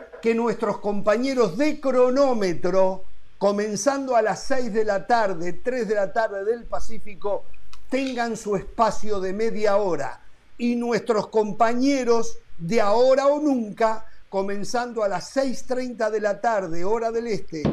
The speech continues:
tres treinta en el Pacífico, también por media hora estén complementando lo de Jorge Ramos y su banda.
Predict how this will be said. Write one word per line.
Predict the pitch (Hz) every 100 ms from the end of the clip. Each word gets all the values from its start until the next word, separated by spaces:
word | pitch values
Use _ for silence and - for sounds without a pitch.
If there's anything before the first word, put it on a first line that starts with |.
| - - -
tres | 247 254 240
treinta | 240 240 208 196
en | 214
el | 220
Pacífico, | - 175 220 - 202 196 190
también | 190 185 190 226 190 160 - - - -
por | 190 190
media | 214 240 214 196 190
hora | 208 208 180 - -
estén | 190 - 233 226 220
complementando | 208 202 180 185 185 185 202 202 196 185 180 - -
lo | 165 190 175
de | 170
Jorge | - 214 220 - 175
Ramos | 156 180 175 170 165 - -
y | - 180
su | - 160
banda. | 143 117 104 113